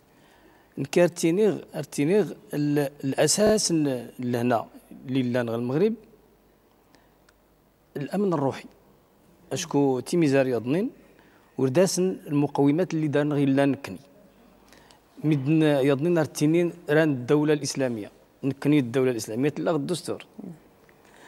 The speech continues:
ران يعني الحاكم كان مسلم، نكني، نكني لا دارن الحمد لله، آه، أمير المؤمنين. تلا دارن غير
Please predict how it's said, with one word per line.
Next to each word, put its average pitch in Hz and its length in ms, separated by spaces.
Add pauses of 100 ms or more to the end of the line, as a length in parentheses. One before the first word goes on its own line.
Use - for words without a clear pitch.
(140)
ران 160 440
يعني 151 240
الحاكم 151 600
كان 147 380
مسلم، 127 420
نكني، 135 360
نكني 135 300
لا 127 140
دارن 135 220
الحمد 120 360
لله، 131 340 (280)
آه، 127 300
أمير 135 180
المؤمنين. 135 440 (920)
تلا 123 180
دارن 139 260
غير 139 160